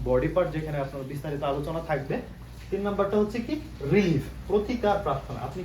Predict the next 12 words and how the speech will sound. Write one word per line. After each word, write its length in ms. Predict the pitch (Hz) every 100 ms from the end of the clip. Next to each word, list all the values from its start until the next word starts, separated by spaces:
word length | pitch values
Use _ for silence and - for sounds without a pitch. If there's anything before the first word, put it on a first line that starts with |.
| -
কি 120 | 185
প্রতিকার 480 | 202 214 220 208 240 - -
প্রার্থনা 340 | 160 143 151 123
করছেন, 380 | 120 113 - 123 - - -
চার 140 | 196
নাম্বারটা 340 | 214 208 208 226
হচ্ছে 200 | 220 240
ফুটার। 440 | - 160 135 110 - - - - -
হ্যাঁ, 220 | 220 202 170
ফুটারে 300 | 170 196 202
আপনি, 220 | 196 196
আহ, 380 | 190 143 139